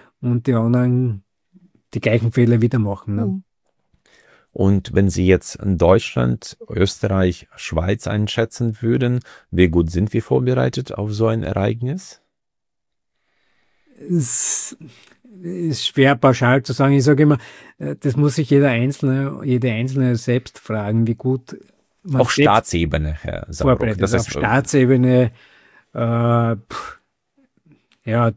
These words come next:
Speaker 1: das ist die Erwartung, der Staat wird das schon lösen oder der hat einen Plan. Nein, hat er nicht.
Speaker 3: Okay. Äh, gibt es, äh, Länder, äh, wo Staat das auch prioritär gelöst hat als Präventionsmaßnahme? Äh, sch-,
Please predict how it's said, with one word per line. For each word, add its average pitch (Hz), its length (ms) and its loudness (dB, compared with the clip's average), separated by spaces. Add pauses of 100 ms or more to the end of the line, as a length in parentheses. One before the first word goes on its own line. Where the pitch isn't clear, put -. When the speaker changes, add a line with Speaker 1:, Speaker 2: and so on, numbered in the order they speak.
(400)
Speaker 1:
das 139 200 0
ist 143 200 2
die 175 40 8
Erwartung, 135 400 4
der 127 100 2
Staat 120 360 -2
wird 135 140 0
das 127 80 -2
schon 123 180 -2
lösen 123 300 2
oder 120 160 4
der 113 220 -2
hat 123 180 -2
einen 113 120 2
Plan. 107 380 -2 (380)
Nein, 110 320 -2
hat 113 140 -6
er 110 60 -4
nicht. 101 320 -8 (840)
Speaker 3:
Okay. 98 220 -8 (180)
Äh, 101 140 -2
gibt 120 260 0
es, - 300 -4
äh, 117 200 -2
Länder, 151 720 2
äh, - 80 -6 (160)
wo 98 380 2
Staat 85 720 -4
das - 320 -4
auch 95 380 0 (180)
prioritär 98 960 -2 (480)
gelöst 87 560 2
hat 151 200 -2
als 85 160 -6
Präventionsmaßnahme? 127 1900 -4
Äh, - 40 -12
sch-, 98 380 -10